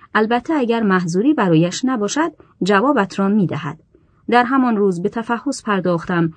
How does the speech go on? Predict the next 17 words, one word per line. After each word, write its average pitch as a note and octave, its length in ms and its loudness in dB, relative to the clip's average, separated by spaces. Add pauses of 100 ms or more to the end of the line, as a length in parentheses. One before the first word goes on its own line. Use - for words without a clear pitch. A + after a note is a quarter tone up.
(220)
و F3+ 80 2
بعد F#3 220 2
از D#3 160 0
چند B3+ 320 2
روز E4 200 2
او G3 160 -2
را G#3 140 2
یافتم G3+ 560 2 (220)
که A#3+ 100 -4
پیرمردی A#3 560 0
بسیار C#4 520 2
سال G3 300 0
خورده F3 360 0
بود E3 240 0 (320)
و F3+ 60 2
معلوم E3 380 4
شد C4+ 260 -2